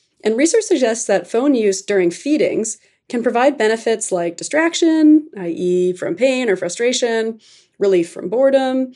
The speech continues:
connection to family or other mothers, productivity, and access to resources. So it's fine then? Not exactly.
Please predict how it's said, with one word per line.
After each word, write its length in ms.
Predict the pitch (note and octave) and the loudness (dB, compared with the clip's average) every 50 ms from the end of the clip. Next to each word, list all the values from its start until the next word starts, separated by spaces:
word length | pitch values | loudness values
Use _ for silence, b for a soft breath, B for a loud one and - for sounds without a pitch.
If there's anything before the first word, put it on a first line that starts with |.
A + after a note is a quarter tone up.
| b b b b _ - | b b b b _ -6
connection 360 | - G3+ F3+ F#3 - - E3+ | -4 -4 -4 -4 -4 -6 -8
to 60 | - | -8
family 500 | F3 - C4 C#4+ D4+ D4 D4 C#4+ C#4+ C#4+ | -4 -2 -2 0 2 2 2 2 2 0
or 140 | C4+ G#3 - | 0 0 -2
other 180 | - - - - | -4 -8 -8 -6
mothers, 720 | - B3 C4+ C4+ C4 C4 C4 C4 C4 C4 C4 - - b b b b b | -4 -2 2 4 6 6 6 4 2 0 -2 -4 -10 b b b b b
productivity, 880 | - - - - G3 - D4 D4+ C#4 D4 D4 C#4+ C#4+ C#4 C#4 C#4+ C#4 b b b b b | -10 -8 -8 -6 -2 2 2 4 4 4 4 4 4 4 2 0 0 b b b b b
and 200 | F#3+ G3+ G3 F#3+ | 0 0 2 2
access 400 | G3 F#3 - - D#3 C#3 - - | 0 0 -2 -4 -4 -4 -6 -6
to 120 | - - | -6 -6
resources. 760 | - E3 D#3+ - - - - - - - - - - - _ _ _ _ _ _ _ _ _ _ _ _ _ _ _ _ _ _ _ _ _ | -6 -6 -8 -10 -12 -12 -14 -14 -14 -12 -12 -14 -14 -14 _ _ _ _ _ _ _ _ _ _ _ _ _ _ _ _ _ _ _ _ _
So 420 | - - - G3+ G3+ G3 F#3+ G3 F#3 | -8 -2 2 4 6 6 6 6 4
it's 120 | F3+ - | 2 0
fine 240 | - G3 G#3 C4+ E4+ | -4 -2 0 2 2
then? 180 | A4+ A#4+ B4 B4 A#4 - _ b b b b b b b b b b b b b b b b b _ - | 2 2 -2 -4 -4 -6 _ b b b b b b b b b b b b b b b b b _ -2
Not 160 | C4 B3+ A3 | 0 2 2
exactly. 520 | F#3+ F3+ - - - - - - - _ | 2 2 0 -4 -6 -8 -12 -14 -14 _